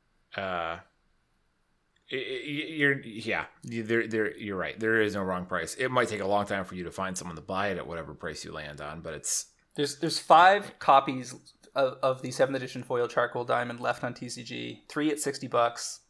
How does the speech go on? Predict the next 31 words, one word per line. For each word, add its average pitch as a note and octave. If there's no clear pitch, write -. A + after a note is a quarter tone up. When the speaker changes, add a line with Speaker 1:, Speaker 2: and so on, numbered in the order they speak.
Speaker 2:
uh, A#2+
one C3
at B2+
sixty, -
another C3+
one C3
at C3
sixty C3
bucks, B2
and B2
one B2
at -
seventy-five. -
Speaker 1:
Yep. -
Speaker 2:
I, D3+
I F#3+
snapped G3+
off E3
Speaker 1:
Yeah. -
Speaker 2:
some D#3
of D3
these C3+
in B2
Japan A#2+
this B2
summer A#2+
at B2
about A2+
twenty A#2+
dollars, C#3
just C3